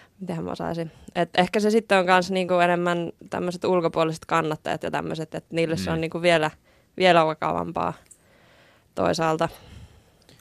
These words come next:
Speaker 2: Niin siellä joskus sitten ehkä vähän unohdetaan se, se realiteetti, joka saattaa jopa urheilijoille olla selvää, että,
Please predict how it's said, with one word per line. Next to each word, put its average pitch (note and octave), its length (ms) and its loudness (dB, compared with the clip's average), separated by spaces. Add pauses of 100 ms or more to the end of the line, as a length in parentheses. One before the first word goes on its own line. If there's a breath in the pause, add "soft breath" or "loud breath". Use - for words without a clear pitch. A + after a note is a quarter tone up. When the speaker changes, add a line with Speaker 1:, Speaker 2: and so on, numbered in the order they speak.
(440 soft breath)
Speaker 2:
Niin G#2+ 100 -2
siellä G#2 240 6
joskus G2 320 2
sitten F#2+ 240 -4
ehkä F#2 160 -4
vähän F#2 200 0
unohdetaan E2+ 500 -4
se, D2+ 160 -8 (200)
se E2 180 -6
realiteetti, D#2 600 -4
joka D#2 180 -8
saattaa F2 300 -2
jopa G2 180 2
urheilijoille D#2 520 0
olla C#2 100 -8
selvää, C#2 480 -6
että, - 240 -12